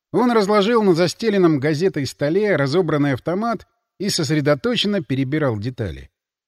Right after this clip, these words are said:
Никакого уважения к карточной игре. Правильно, сам-то только в преферансы играет. Причем играет очень даже неплохо.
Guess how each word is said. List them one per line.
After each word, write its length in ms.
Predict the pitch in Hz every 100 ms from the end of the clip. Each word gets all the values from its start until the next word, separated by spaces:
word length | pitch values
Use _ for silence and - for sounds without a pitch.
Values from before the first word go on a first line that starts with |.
| -
Никакого 640 | 170 196 185 - 143 107
уважения 580 | 98 98 107 131 151 104
к 80 | -
карточной 560 | 127 107 101 - 113
игре. 320 | 110 101 69 - _ _ _ -
Правильно, 480 | 170 220 135 90
сам-то 340 | 87 190 185 147
только 300 | 160 123 120
в 80 | -
преферансы 720 | 151 123 135 143 165 147 131
играет. 480 | 107 143 139 - _ _ _ _ _ -
Причем 340 | 98 165 180
играет 380 | 160 208 202 185
очень 240 | 190 185
даже 220 | 165 160
неплохо. 560 | 175 143 147 175 -